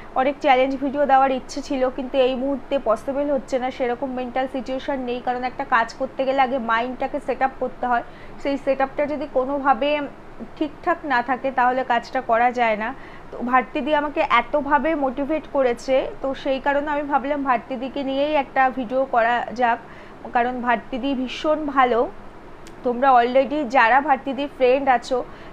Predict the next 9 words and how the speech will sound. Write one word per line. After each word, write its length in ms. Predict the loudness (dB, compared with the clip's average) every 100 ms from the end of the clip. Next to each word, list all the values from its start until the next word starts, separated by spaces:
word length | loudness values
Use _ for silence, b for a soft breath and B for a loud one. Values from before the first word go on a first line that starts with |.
| 2
তারা 240 | 4 6
তো 120 | 4
জানোই 380 | 4 4 4 2
ভারতী 360 | 4 2 0 -6
দি 100 | 2
কতটা 400 | 4 4 2 2
ভালো, 340 | 4 2 2 2
কতটা 340 | 0 0 -4
সাপোর্টিভ, 720 | 0 2 2 2 -2 -2 -6